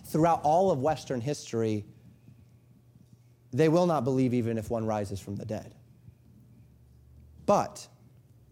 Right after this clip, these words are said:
I would certainly not be surprised if I read a missionary account of missionaries going to a place dominated by witcher-, wi-, witches and wizards and spirits of darkness, who is given a unique divine ability to manifest powers greater than those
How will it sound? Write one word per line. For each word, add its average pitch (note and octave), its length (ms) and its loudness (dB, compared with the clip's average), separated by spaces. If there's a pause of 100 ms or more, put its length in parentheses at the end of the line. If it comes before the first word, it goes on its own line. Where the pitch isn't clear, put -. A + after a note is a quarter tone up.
(440)
I E3+ 120 2
would E3 120 4
certainly E3 360 4
not E3 200 2
be E3 80 2
surprised C3+ 640 0
if B2+ 120 -6
I C3+ 100 2
read C3+ 220 2
a B2 40 0
missionary A#2+ 500 -2
account A2 360 -8 (1200)
of C#3 160 4
missionaries D#3 560 2
going D3 240 4
to D3 80 4
a C#3 60 4
place C#3 300 0
dominated C#3 540 2
by B2+ 120 2
witcher-, C#3+ 460 2
wi-, C#3 220 2
witches D#3 460 2
and B2 120 0
wizards D3 420 2
and A#2 80 -2
spirits D3 380 0
of A2 100 -6
darkness, C#3+ 500 -2 (280)
who F3 120 4
is C#3+ 100 2
given D#3 220 2
a D3 60 2
unique D3+ 420 2
divine C#3 340 2
ability C#3 360 2
to B2 80 0
manifest C3 460 -2
powers C3+ 320 -2
greater C#3 320 0
than B2 180 0
those B2+ 460 2